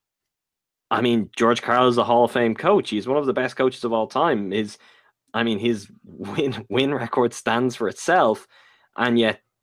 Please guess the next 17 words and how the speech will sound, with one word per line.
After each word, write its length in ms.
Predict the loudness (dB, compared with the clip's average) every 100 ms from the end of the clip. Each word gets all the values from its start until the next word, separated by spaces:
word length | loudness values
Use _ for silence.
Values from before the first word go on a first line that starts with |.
| _ _ _ _ -10
his 260 | -4 -4
biggest 360 | 0 -2 -2 -2
downfall 520 | 0 0 0 2 2
is 140 | 0 -6
always 560 | -2 0 4 4 2 0
going 320 | -4 -4 -6
to 120 | -10
be 420 | -2 0 0 -2
that 220 | -6 -8
he 120 | -10 -14
just 200 | -14 -10
rubs 320 | -8 -8 -10
players 380 | -4 0 2 0
up 180 | -2
the 120 | -2 -2
wrong 300 | -2 -2 -2
way. 320 | -2 -4